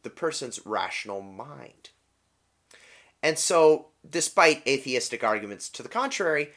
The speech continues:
faith and the intellect are very closely tied. First, religious beliefs, uh, entail religious knowledge, which, again, become part of the intellect.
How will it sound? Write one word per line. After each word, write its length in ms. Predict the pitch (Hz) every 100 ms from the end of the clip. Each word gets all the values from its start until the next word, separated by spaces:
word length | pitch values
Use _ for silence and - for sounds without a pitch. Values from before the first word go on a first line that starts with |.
| _ _
faith 460 | - 165 165 - -
and 180 | 127 120
the 200 | 95 135
intellect 420 | - 127 113 - -
are 120 | 101
very 240 | - 98 95
closely 460 | - 87 80 -
tied. 560 | 95 - 180 147 107 - _ _ _ _ _ _ - - - _
First, 400 | 156 160 - -
religious 400 | 127 123 120 123
beliefs, 600 | 117 110 117 - - - _ _ _ -
uh, 260 | 104 98 -
entail 760 | 120 107 - 147 139 123 127 - _ -
religious 480 | 107 101 104 98 117
knowledge, 560 | 160 135 92 - - -
which, 240 | 104 - _ 80
again, 300 | 85 95 147
become 260 | 160 107
part 360 | - - 90 -
of 80 | 123
the 100 | -
intellect. 520 | 247 254 113 -